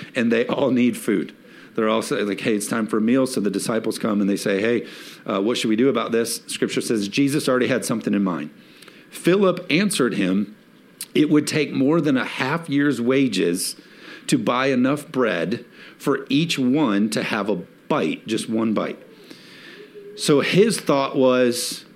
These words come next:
"We don't have what we need." His first perception of this circumstance is,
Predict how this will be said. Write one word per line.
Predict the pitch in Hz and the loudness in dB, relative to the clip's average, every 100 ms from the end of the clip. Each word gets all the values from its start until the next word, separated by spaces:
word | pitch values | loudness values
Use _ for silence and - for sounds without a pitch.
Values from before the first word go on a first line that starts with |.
| - - | -20 -6
"We | 104 151 | 2 4
don't | 185 170 160 | 4 4 2
have | - 143 131 123 | -2 -2 -2 0
what | 120 123 | 0 0
we | 110 113 | 2 2
need." | 107 110 92 76 - - - - - - - - - - | 2 2 0 -2 -8 -20 -20 -20 -20 -20 -20 -20 -20 -8
His | - 202 202 | 2 2 2
first | 180 156 - | 0 0 0
perception | 156 131 139 135 - 135 | -2 0 -2 -2 0 2
of | 120 | 2
this | 127 131 | 0 0
circumstance | 147 - 127 - 127 120 - | -2 0 -2 0 0 0 -2
is, | 131 123 117 113 | 0 2 0 -4